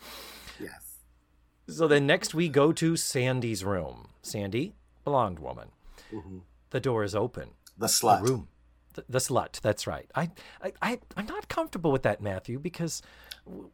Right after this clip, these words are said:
Speaker 1: You drop the C word constantly, and the word slut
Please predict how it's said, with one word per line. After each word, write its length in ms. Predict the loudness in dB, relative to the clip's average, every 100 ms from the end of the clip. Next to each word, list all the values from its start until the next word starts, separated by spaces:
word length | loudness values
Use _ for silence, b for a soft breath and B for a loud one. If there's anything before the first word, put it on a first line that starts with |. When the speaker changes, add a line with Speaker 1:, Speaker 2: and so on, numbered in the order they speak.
| 12
Speaker 1:
You 180 | 12
drop 340 | 12 12 12 10
the 80 | 8
C 360 | 10 8 4
word 380 | 4 6 6 4
constantly, 1000 | -6 6 10 10 8 2 2 4 2 2
and 160 | 2 2
the 40 |
word 200 | 4 4
slut 800 | 4 0 0 -4 6 12 12 12